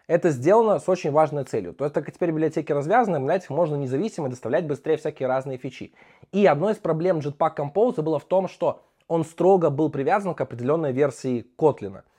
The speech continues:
То есть вы используете, например, Compose один один ноль, вы должны использовать версию, с которой он вышел. Используете какую-то бетку, должны и Kotlin обновить до этой версии.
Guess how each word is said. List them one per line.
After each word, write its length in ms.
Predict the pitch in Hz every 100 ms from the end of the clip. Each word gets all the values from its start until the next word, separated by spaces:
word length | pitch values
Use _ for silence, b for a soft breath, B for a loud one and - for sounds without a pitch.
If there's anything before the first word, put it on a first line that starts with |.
| _
То 80 | 143
есть 160 | 123
вы 80 | 160
используете, 400 | 175 - 135 123
например, 280 | 120 135 135
Compose 280 | 156 127 131
один 160 | 117
один 200 | 117 117
ноль, 200 | 151 277
вы 100 | 196
должны 220 | 156 135 139
использовать 400 | - 151 127 123
версию, 280 | 185 185
с 20 | -
которой 160 | 127
он 140 | 123 113
вышел. 260 | 104 - _ b b b
Используете 480 | - 135 - 175 156
какую-то 300 | 147 139 131
бетку, 460 | 123 214 254 269 240
должны 440 | 143 123 175 185
и 40 | 143
Kotlin 340 | 151 135 110
обновить 280 | 104 101 98
до 80 | 95
этой 200 | 95 98
версии. 340 | 80 - _